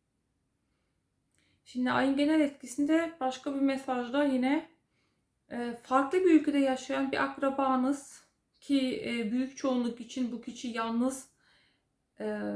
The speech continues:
ileri yaşta olabilir. E, ya da aile, akraba büyüklerinden biri olabilir.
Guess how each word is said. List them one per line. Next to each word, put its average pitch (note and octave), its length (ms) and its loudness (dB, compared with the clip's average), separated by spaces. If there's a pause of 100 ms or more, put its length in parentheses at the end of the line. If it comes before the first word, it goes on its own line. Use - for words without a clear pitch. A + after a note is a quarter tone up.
(100)
ileri A3 300 -4
yaşta A#3+ 360 -4
olabilir. A3+ 760 -2 (1300)
E, G#3+ 80 -10 (580)
ya C4+ 140 2
da C#4 320 0
aile, A#3+ 400 -2
akraba B3 640 -2
büyüklerinden A#3+ 680 -2
biri A#3+ 120 -2
olabilir. G#3+ 680 0